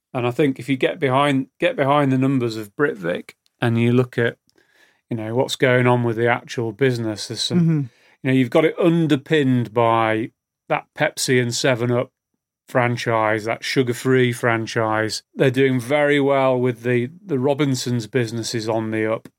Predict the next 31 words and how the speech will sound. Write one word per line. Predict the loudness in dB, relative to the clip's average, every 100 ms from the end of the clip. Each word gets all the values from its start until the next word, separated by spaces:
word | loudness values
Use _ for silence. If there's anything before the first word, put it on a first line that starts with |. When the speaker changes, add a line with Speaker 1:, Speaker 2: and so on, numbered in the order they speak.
| _
Speaker 1:
particularly | -4 -2 2 2
the | 0
squash, | 0 2 2 0 -6
the | -6
squash | -4 -2 -2 -2
business. | -2 -2 -2 -4 -6 -10 -4
And | 0 0 2 0 -2 -10 _ _ _ -2
they've | 2
also | 2 2 2 2 2
spent | 0 0 0 2
a |
lot | 2 4 2 0
of | -4
time | -2 0 2 2 0 -2 -8 -14 _ _ _
sorting | -8 -2 2 0 0 0
the | 0
business | 0 -2 0 -2 0
out. | 0 0 -2 -8 _ _ -10
You |
know, | -6 -4
they've | -4
had | -2 -4
a |
big | -4 -2 2 2 0
rationalization | 0 -2 -2 -2 0 2 2 2 0 -2 -4
of | -2
their | 0 0
production. | -2 -4 -4 -4 -2 -2 -2 _ -20 -20 _
They've | -14 -10
closed | -2 2 2 0
factories, | -2 -2 -4 -4 0 2 2 -2